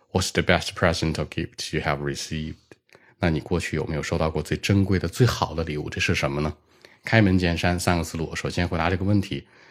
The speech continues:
我想说的是，对我来说最珍贵、最好的一个礼物是来自于我的父亲的，他是给了我一个红包，把基本内容带入。其次说一下细节，红包里面有两个东西，一个是我父亲写的一句话，就是说呢，“有志者事竟成”，另外呢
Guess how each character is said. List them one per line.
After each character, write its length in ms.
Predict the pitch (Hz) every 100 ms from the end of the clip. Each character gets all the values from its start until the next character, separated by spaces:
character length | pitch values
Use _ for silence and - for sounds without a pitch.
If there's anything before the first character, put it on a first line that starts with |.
| -
我 80 | -
想 180 | 113 98
说 140 | 117
的 100 | 110
是， 160 | 101 95
对 140 | 98
我 80 | 95
来 140 | 76 78
说 120 | 90
最 200 | - 90
珍 260 | - 92
贵、 160 | 92 87
最 160 | - 92
好 160 | 73
的 80 | -
一 40 | 78
个 40 |
礼 140 | 69
物 100 | -
是 140 | 71 -
来 160 | 76
自 80 | 82
于 60 | 80
我 100 | -
的 80 | -
父 160 | -
亲 180 | 98 73
的， 160 | 71 - - -
他 120 | -
是 80 | -
给 160 | - 73
了 60 |
我 40 | 71
一 60 |
个 80 | 71
红 160 | 78 78
包， 260 | 87 85 -
把 100 | 73
基 160 | -
本 160 | - 73
内 60 | 76
容 160 | 76
带 140 | 90 90
入。 220 | 98 - _ - _
其 160 | - 95
次 180 | 95 113
说 160 | -
一 40 | 92
下 160 | 92 101
细 180 | 120
节， 240 | 82 73 - _ _ _
红 120 | - 120
包 120 | 151
里 80 | 92
面 120 | 82
有 80 | 104
两 180 | 87
个 60 | 73
东 180 | 78 101
西， 160 | 92 -
一 120 | 78
个 60 |
是 120 | 90 87
我 80 |
父 160 | 76 -
亲 120 | -
写 140 | 90 -
的 80 |
一 80 | 71
句 140 | 92 101
话， 260 | - 120 - -
就 120 | -
是 60 | 71
说 220 | - 85
呢 120 | 80 - - _
，“有 100 | -
志 140 | 78 95
者 140 | 71
事 120 | -
竟 140 | 90 85
成”， 260 | - 80 - - - -
另 180 | 95 85
外 180 | 85 78
呢 140 | 69